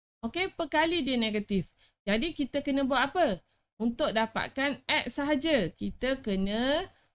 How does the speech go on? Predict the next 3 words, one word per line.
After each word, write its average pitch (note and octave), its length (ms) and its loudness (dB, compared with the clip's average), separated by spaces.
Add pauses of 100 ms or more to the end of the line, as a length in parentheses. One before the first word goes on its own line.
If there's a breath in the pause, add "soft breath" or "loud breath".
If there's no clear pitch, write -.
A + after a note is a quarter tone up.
(100)
bahagi A#3 960 2
dengan G3 640 2
negatif A#3 800 0